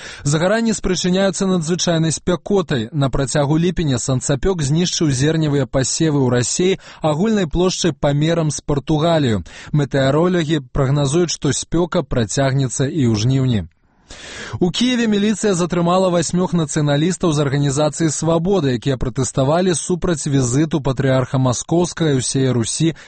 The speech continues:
Кірыла. Актывістаў затрымалі ў той момант, калі яны спрабавалі паказаць тэатралізаваную пастаноўку непадалёку ад Сафійскага сабору.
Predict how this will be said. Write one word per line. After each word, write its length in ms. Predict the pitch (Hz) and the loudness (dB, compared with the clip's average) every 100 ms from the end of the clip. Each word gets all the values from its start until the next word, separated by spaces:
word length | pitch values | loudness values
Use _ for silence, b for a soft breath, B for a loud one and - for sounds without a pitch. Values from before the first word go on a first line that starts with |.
| B | B
Кірыла. 560 | - 175 180 175 123 90 B B B - | -2 0 2 2 0 -4 B B B -4
Актывістаў 560 | 139 170 190 202 190 | 0 0 0 0 0
затрымалі 480 | 143 143 147 147 147 | 0 0 0 2 2
ў 80 | 139 | 0
той 160 | 147 139 | 0 0
момант, 400 | 147 180 175 - | 2 2 0 0
калі 240 | 143 135 | 0 2
яны 140 | 135 117 | 0 -2
спрабавалі 560 | 139 127 123 139 139 | -2 2 2 2 2
паказаць 480 | 127 120 120 131 127 - | -2 -2 0 0 -2 -2
тэатралізаваную 1040 | 139 127 135 131 135 139 143 151 131 107 | -2 0 0 2 2 2 2 2 0 -2
пастаноўку 640 | 110 104 131 143 190 175 170 B - | -4 -4 0 2 0 -2 -6 B -2
непадалёку 720 | 180 180 147 131 135 143 - | 0 0 0 2 0 0 -2
ад 80 | 131 | -2
Сафійскага 720 | - 151 - 117 98 - 107 110 | -2 -4 0 -2 -2 -2 0 0
сабору. 540 | - 131 139 135 110 | 0 2 2 0 -2